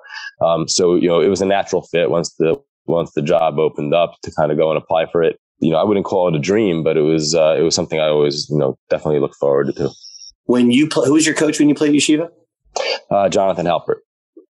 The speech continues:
Speaker 2: What was your experience like?
Speaker 1: Uh, it was really good. Um, I, I enjoyed it a lot. You mean, he was, uh, he was a great mentor to me. He was somebody, he's, he was coaching there for about forty-two years. Um, he really put that program on the map in the first place, and, you know, brought us into the Skyline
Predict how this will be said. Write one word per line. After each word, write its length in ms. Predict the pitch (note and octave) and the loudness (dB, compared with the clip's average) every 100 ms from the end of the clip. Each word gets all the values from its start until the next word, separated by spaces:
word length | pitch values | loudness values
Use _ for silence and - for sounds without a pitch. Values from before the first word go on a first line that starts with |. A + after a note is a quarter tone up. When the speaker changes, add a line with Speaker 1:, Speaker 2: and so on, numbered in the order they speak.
| _ _ _ _ | _ _ _ _
Speaker 2:
What 100 | B2 | 0
was 160 | A2+ | 2
your 100 | A2+ | 0
experience 380 | G#2 - G#2+ F#2+ | -2 -2 -2 -2
like? 160 | F#2+ - _ _ _ _ - - - - - - | -6 -8 _ _ _ _ -14 -6 -4 -4 -8 -2
Speaker 1:
Uh, 120 | A2+ | 2
it 60 | |
was 120 | C3+ C3 | 2 2
really 160 | C#3 | 2
good. 320 | A2+ C3 F#2 | 4 2 0
Um, 340 | - G2+ G2+ G2+ | 0 2 2 2
I, 180 | G2+ C3 | 0 0
I 140 | F#3 | 0
enjoyed 400 | B2 G2 G#2+ G#2+ | 2 2 2 2
it 80 | F#2+ | 0
a 80 | E2+ | 0
lot. 300 | E2+ G#2 - _ | 2 0 -2 _
You 180 | E2+ F2 | -2 0
mean, 140 | F2 | 2
he 80 | F#2 | 2
was, 180 | F2+ D#2+ | 2 2
uh, 280 | F2 F2 E2 | 2 2 2
he 80 | F2+ | 0
was 100 | D#2 | 0
a 60 | |
great 180 | D#2+ D#2+ | 0 0
mentor 300 | D#2 E2+ F#2 | 0 0 -2
to 120 | - | 0
me. 180 | F#2 F#2 | 0 2
He 40 | |
was 140 | E2+ D2+ | 2 0
somebody, 340 | E2 D#2+ D#2+ | -2 0 0
he's, 220 | E2 D2+ - | -2 -4 -4
he 80 | |
was 80 | D#2 | -4
coaching 300 | - D#2+ E2 | 0 -2 0
there 120 | D#2 | -2
for 100 | D#2 | 0
about 160 | D#2+ D2 | 0 -2
forty-two 380 | - E2+ D#2+ - | 0 0 0 0
years. 420 | D2+ D#2+ F2 E2+ - _ _ - | 2 2 0 -2 -8 _ _ -4
Um, 280 | D2+ D2+ D2+ | 0 0 0
he 120 | E2+ | 0
really 240 | F2 F2+ E2+ | 2 2 0
put 160 | - | -2
that 200 | - - | -2 -2
program 440 | - G2+ F2 G2 E2+ | -2 0 2 0 0
on 100 | D#2 | -2
the 60 | |
map 300 | D#2 D#2+ F2 | -2 -2 -2
in 80 | - | -4
the 60 | D#2+ | -4
first 280 | E2+ D#2+ - | -2 -2 -2
place, 300 | F2 F2 - | 0 0 -2
and, 240 | D2+ D2+ | -2 0
you 40 | |
know, 120 | D2 C#2+ | 0 -2
brought 260 | - E2 | 0 0
us 140 | D#2+ - | 0 -2
into 180 | E2+ | -2
the 80 | F2+ | -2
Skyline 440 | - F#2 F2 F2 | 0 0 2 0